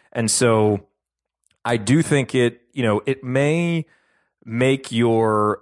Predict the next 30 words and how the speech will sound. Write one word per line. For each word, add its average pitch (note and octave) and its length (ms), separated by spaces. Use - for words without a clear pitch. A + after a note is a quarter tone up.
initial A#2 640
ability A2+ 520
to - 160
get A2+ 280
a A2+ 80
whole D3 220
bunch C3+ 280
of A2 80
attention B2+ 640
a G#2 60
little A2+ 260
bit A2 160
less, A2+ 500
but A#2+ 160
I A#2 80
think D3+ 300
it A#2+ 80
actually A#2 460
can G#2+ 200
increase C3 540
your G#2 140
ability G2+ 560
to A2 160
get A2 420
the G#2 120
small A#2+ 460
but G#2 160
meaningful A2+ 640
attention F#2 580
early, B2+ 460